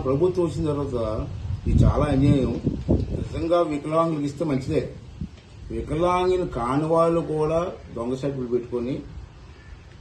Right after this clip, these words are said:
ఇంకా డబ్బు తీసుకుంటున్నారు. అంచేత దాన్ని ఎక్కడో దగ్గర కంట్రోల్ చేయాలని చెప్పి మేమందరం కూడా చెప్పడం జరిగింది.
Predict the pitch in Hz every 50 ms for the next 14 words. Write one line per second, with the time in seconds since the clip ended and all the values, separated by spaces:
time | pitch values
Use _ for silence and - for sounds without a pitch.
0 | - 113 117 113 - 123 120 - - - - 135 139 131 127 - - - 135 131
1 | 120 117 117 113 110 104 120 147 - - - - - - - - - - - -
2 | - - - - - - - 123 117 135 147 147 151 - 151 139 131 131 131 127
3 | 123 113 117 123 127 123 123 123 117 117 117 113 113 110 110 - - - - -
4 | - - - - - - - - - - - - - - - - - - - -
5 | - - 139 165 160 156 139 - - 123 127 127 143 160 156 - 139 135 135 135
6 | 135 135 135 127 120 123 120 - - 165 151 131 120 127 139 - - - - -
7 | - - - - - - - - - - - - - - - - - - - -
8 | - - - - - - - - - 131 127 123 123 127 135 135 131 131 135 131
9 | 127 120 120 117 - - - - - - - - - - - - - - - -
10 | - - - 101 - 127 131 131 131 123 127 123 143 160 196